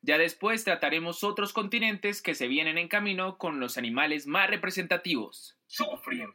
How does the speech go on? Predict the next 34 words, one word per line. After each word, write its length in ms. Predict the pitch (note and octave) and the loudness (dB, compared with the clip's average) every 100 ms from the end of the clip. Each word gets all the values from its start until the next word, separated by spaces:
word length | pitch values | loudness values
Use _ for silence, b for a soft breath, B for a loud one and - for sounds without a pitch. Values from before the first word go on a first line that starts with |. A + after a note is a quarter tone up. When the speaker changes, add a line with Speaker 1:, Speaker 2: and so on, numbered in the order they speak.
| - | -14
Speaker 2:
Podcast. 680 | - - - - - - - | -16 -10 -12 -12 -16 -8 2
Speaker 1:
En 100 | G#3 | 4
este 180 | C4 E4 | 4 4
episodio 480 | B3+ A#3 B3 C4 | 2 4 4 4
comenzaremos 680 | B3+ G3+ F3 F3 F#3+ A3 A3 | 4 0 4 4 4 2 -2
con 180 | G#3 E3+ | 0 2
América 440 | C#3 D3 D3 E3 | 4 4 4 4
del 180 | D#3+ E3 | 4 2
Sur. 300 | - C3+ A2+ b b b | 2 0 0 b b b
América 380 | F3+ C#4 D4 B3 | 4 4 4 2
del 100 | G#3 | 2
Sur 160 | A#3 | 2
es 120 | A3+ | 2
el 100 | A#3 | 2
subcontinente 680 | - F#3 G3 F3+ D#3 F3 F3 | 0 -2 -2 0 2 2 0
austral 360 | G3 - G3+ G3+ | -2 2 2 4
de 60 | |
América, 500 | A3 G#3+ F#3+ G3 F#3+ | 2 2 2 2 2
o 100 | D3+ | 2
también 240 | D3 D3+ D#3 | 2 0 -2
considerado 480 | F3+ F3+ E3+ E3 | -2 2 4 4
por 160 | E3 G3 | 2 -2
muchos 380 | F#3+ F3 F#3 F#3 | -2 -2 -2 -2
uno 100 | F3+ | -2
de 60 | |
los 120 | F3 E3 | -2 -2
continentes 520 | E3 D3+ C#3+ C#3 D#3+ | -2 -2 -2 -4 -6
que 100 | - | -4
conforman 460 | C3 A#2 C#3 D3 | -6 -2 -2 0
el 100 | D#3 | -2
supercontinente 800 | - C3+ B2 A#2+ A2+ A2+ A2+ A2+ | -4 -4 -2 -2 -4 -2 -2 0
de 40 | C3 | 0
las 180 | B2+ | 0
Américas. 600 | D#3+ F#3+ G#3 - A2 - | 0 0 0 -2 -4 -4